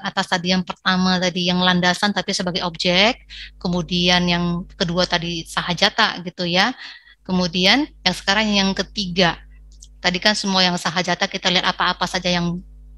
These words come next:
wipayuta, sekarang yang ketiga itu adalah landasan yang muncul lebih awal dan dia itu wipayuta. Jadi watu purejata wipayuta. Kita lihat penjelasannya,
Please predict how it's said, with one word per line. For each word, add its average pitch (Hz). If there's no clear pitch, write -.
wipayuta, 185
sekarang 240
yang 214
ketiga 196
itu 233
adalah 208
landasan 190
yang 214
muncul 247
lebih 196
awal 165
dan 175
dia 175
itu 208
wipayuta. 175
Jadi 185
watu 254
purejata 170
wipayuta. 170
Kita 180
lihat -
penjelasannya, 175